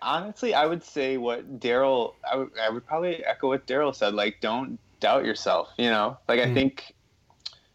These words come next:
Speaker 1: when you're younger, um, and even when you're in your teens and in high school and things like that, um, there's always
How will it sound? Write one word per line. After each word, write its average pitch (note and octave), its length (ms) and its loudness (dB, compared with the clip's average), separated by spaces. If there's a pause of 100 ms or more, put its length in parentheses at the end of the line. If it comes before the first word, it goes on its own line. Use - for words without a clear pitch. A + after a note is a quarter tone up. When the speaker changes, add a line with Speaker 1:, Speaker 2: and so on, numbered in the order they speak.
(840)
Speaker 1:
when B2 260 0
you're A#2 200 0
younger, C3+ 680 2 (880)
um, G#2 720 -2 (800)
and A2+ 120 -2
even A#2 200 4
when A#2 140 6
you're A2+ 120 4
in A2+ 80 4
your A2 100 4
teens A2+ 560 2
and G2+ 200 0
in G#2 100 0
high G#2+ 280 2
school G2+ 300 -2
and G2 120 -6
things G2 240 -4
like G2 220 -4
that, G2+ 440 4
um, G2+ 580 0 (2000)
there's B2+ 180 6
always D3 1080 2